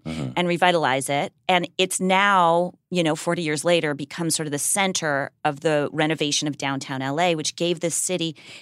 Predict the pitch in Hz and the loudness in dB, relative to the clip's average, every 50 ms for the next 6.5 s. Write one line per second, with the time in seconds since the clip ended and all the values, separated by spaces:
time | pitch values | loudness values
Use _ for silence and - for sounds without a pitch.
0 | - - - 320 285 285 320 311 269 240 220 185 208 185 156 185 - 185 175 160 | -6 -2 0 0 0 0 0 0 0 0 0 2 2 2 2 2 2 0 0 0
1 | 160 180 175 175 165 156 - - - - - 254 294 311 285 - - 208 202 185 | 0 0 0 0 0 -2 -4 -6 -10 -4 -2 0 0 0 0 -2 -2 -2 -2 -2
2 | - 185 175 175 160 156 147 143 - - 139 139 143 143 175 185 202 214 208 - | -2 -2 -2 0 0 0 0 -2 -2 -4 -4 -2 -2 -2 -2 -2 -2 -4 -6 -10
3 | - - - - - _ _ - 185 202 202 202 175 - 202 185 180 - - 202 | -14 -18 -20 -20 -20 _ _ -2 -2 0 0 0 0 2 2 2 0 0 -2 -6
4 | 180 - 185 175 165 156 - - 175 185 175 175 175 175 - - 175 - - - | -4 -2 0 0 0 0 2 2 2 4 4 2 0 0 0 -2 -4 -6 -6 -2
5 | - 160 156 151 - 180 151 135 - - - 170 165 - 151 156 147 - - 147 | -2 0 0 0 -2 -6 -8 -8 -8 -6 -6 -6 -6 -6 -8 -8 -6 -6 -4 -4
6 | 143 139 139 135 131 - - - - - | -2 -2 -2 -2 -4 -6 -8 -10 -12 -14